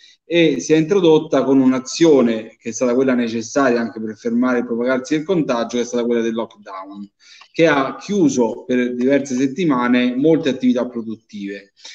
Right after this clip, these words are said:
Chiaramente questa situazione ha fatto sì che anche quel,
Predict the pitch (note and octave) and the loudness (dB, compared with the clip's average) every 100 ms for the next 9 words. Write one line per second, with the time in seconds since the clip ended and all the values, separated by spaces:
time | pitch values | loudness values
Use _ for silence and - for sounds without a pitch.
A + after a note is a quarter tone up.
0 | - - C#3+ F3 F#3+ C#3+ C#3+ D3+ D3 D#3 | -16 -4 0 2 0 2 2 2 0 2
1 | F#3 F#3 E3 D3 B2+ - B2+ C#3+ C#3 C#3+ | 2 0 2 2 2 -2 -2 -2 2 2
2 | B2+ D3 E3+ D3 B2+ C#3 B2+ B2+ B2+ B2+ | 4 2 0 0 2 4 6 6 4 0